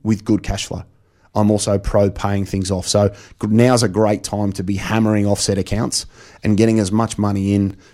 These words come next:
to offset accounts to pay down loans as possible. And that's why I'm pro offset account, because there's nothing wrong with having a couple of hundred thousand saved into an offset account that you can have access to for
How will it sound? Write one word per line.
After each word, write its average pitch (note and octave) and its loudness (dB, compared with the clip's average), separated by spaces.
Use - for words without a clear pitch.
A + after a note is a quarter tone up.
to G#2 2
offset G2+ 2
accounts G2+ -4
to G#2 -10
pay G#2 0
down G2 0
loans F#2+ 0
as F2+ -4
possible. C3 0
And A#2+ 4
that's A#2+ 0
why G#2 2
I'm G2+ 0
pro G#2+ 4
offset B2+ 2
account, G#2 -4
because A2 0
there's A2+ 2
nothing A#2+ 2
wrong A2+ 2
with G#2+ -2
having G#2 0
a G#2 -10
couple A#2+ 0
of G2+ 0
hundred G#2 0
thousand G#2+ 0
saved G#2 0
into G2 -2
an G2 0
offset G2+ 0
account G#2+ -2
that A2+ 4
you A#2 4
can A2 0
have G2+ 2
access A#2 0
to G#2 2
for G#2 2